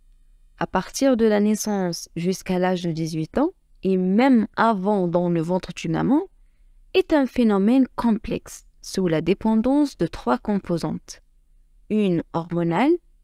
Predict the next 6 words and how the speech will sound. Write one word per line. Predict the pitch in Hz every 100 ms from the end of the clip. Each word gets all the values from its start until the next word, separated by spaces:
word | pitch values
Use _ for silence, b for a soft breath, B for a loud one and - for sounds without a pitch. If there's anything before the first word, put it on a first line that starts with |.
| _ _ _ -
une | 240 226
autre | 170 - -
génétique | - 156 147 - - - - _ _ _ _ 262
et | 269
la | 196
dernière | 175 156 160 170 196 262 277 -